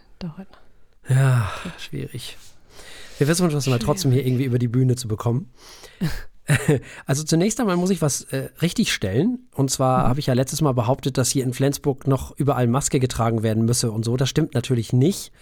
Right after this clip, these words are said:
Speaker 1: Mhm.
Speaker 2: Man muss nur noch im Ö P N V, in Arztpraxen, in Krankenhäusern und Pflegeheimen Masken tragen und ansonsten braucht man das nicht mehr.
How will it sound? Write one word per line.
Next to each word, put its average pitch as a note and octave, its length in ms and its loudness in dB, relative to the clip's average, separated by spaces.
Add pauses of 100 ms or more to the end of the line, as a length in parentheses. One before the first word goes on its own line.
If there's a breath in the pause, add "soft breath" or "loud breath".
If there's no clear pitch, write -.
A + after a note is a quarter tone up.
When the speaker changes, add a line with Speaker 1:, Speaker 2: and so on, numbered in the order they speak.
(380 loud breath)
Speaker 1:
Mhm. D#3+ 380 -6
Speaker 2:
Man C#3 180 4
muss C#3 240 2
nur D#3 140 4
noch G3 200 0
im D#3 200 2
Ö D#3 120 2
P D#3 140 0
N C3 140 2
V, F3 360 0
in C#3 140 2
Arztpraxen, - 720 -4
in B2 100 -4
Krankenhäusern C#3+ 600 2
und C3 100 0
Pflegeheimen A#2 480 0
Masken G#2+ 380 -2
tragen A2 360 0
und B2+ 220 -4
ansonsten A#2+ 480 0
braucht A#2+ 260 0
man A#2+ 100 0
das A2+ 180 -4
nicht A#2+ 240 0
mehr. F#2 180 -6